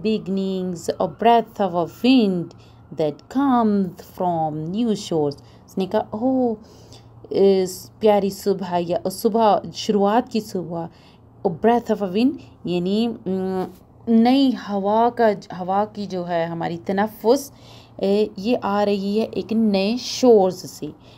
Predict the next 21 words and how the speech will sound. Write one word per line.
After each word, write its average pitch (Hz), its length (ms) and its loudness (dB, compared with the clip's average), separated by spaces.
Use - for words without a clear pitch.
एक 202 180 -2
नए, 220 600 2
ए, 180 200 -2
बीच 226 380 0
से - 160 0
या 196 180 2
नए 208 180 2
किनारों 208 480 2
से 208 180 -2
आ 147 160 0
रही 156 200 -4
है, 160 120 -4
ये 170 60 -4
नए, 190 380 -2
नए 392 240 0
किनारे 226 440 2
कहा 185 200 -6
जा 165 120 -8
सकता - 320 -14
है। 156 60 -14
And 214 220 4